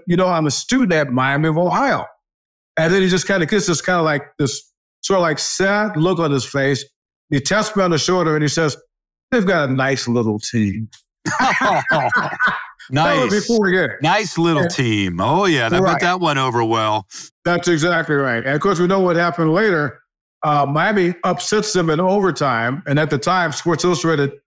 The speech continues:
Speaker 1: called it the greatest upset in the history of the N C double A tournament because Miami was such an underdog. Jimmy the Greek Snyder was a big odds maker at the time. Uh, there were thirty-two teams in the N C double A tournament back then.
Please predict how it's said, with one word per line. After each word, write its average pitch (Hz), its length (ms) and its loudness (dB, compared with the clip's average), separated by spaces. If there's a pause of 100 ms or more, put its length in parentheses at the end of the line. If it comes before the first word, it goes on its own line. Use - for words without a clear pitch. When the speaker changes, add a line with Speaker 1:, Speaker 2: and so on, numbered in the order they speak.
(340)
Speaker 1:
called 180 240 0
it 160 120 0
the 139 100 0
greatest 175 500 0
upset 151 540 -2 (320)
in 147 80 2
the 151 60 4
history 175 220 0
of 151 100 0
the 156 80 2
N 165 60 2
C 147 120 -2
double 156 220 0
A 139 100 2
tournament 143 480 -2 (480)
because 151 280 0
Miami 196 280 2
was 156 200 0
such 233 260 0
an 180 180 0
underdog. 151 600 2
Jimmy 202 200 0
the 175 100 2
Greek 175 240 0
Snyder 156 500 -2
was 127 140 0
a 123 60 -4
big 151 180 0 (140)
odds 147 260 0
maker 147 220 -2
at 139 80 0
the 131 80 -4
time. 156 340 -2 (560)
Uh, 156 220 0
there 160 160 0
were 156 80 0
thirty-two 208 1040 2
teams 196 360 2
in 160 120 0
the 170 60 2
N 185 40 2
C 185 140 0
double 170 240 0
A 151 100 2
tournament 160 440 0
back 131 320 -2
then. 127 380 0